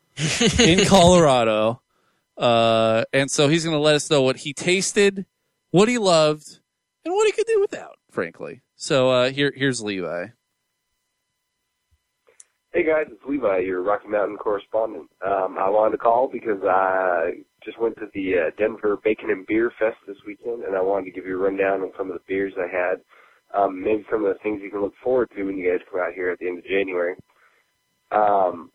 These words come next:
Speaker 3: I tried the, uh, A C Golden Brewery Company's, uh, Colorado I P L.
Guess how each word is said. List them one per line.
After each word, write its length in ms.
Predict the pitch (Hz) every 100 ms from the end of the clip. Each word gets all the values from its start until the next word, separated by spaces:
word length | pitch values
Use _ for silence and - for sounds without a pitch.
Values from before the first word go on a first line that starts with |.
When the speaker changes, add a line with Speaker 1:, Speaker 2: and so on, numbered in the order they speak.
| -
Speaker 3:
I 440 | 87 87 85 87 -
tried 260 | 101 98 92
the, 340 | 95 95 92 90
uh, 500 | 85 82 78 71 57 _ _ _ _ 101
A 160 | 104 -
C 140 | 113
Golden 340 | 113 113 110 104
Brewery 480 | 110 110 113 110 113 -
Company's, 520 | 117 - 107 104 98 101 _ -
uh, 400 | 90 85 71 55 - _ _ _ _ _ _ -
Colorado 600 | - 107 110 104 104 117 -
I 180 | 107 107
P 160 | 104 104
L. 300 | 104 156